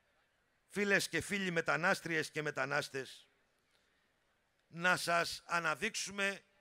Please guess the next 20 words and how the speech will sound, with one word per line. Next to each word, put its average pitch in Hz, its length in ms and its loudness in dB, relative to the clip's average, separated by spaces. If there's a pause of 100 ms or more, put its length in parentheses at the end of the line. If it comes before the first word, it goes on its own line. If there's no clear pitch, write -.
και 165 160 -2
μια 180 240 2
άλλη 170 180 2
πλευρά. 107 460 -8 (1600)
Όσο 202 460 0
κι - 180 -4
αν 185 120 2
προσπαθεί 147 720 -4 (580)
η 165 120 -12
κυβέρνηση 180 680 0
του 147 140 -10
σύριζα 123 640 -4 (500)
να 165 180 0
εμφανιστεί 165 920 0 (280)
σαν 175 340 2
φίλη 226 460 -2
των 165 200 -4
μεταναστών, 139 800 -6 (1120)
η 151 160 -4
αντιλαϊκή, 143 840 -2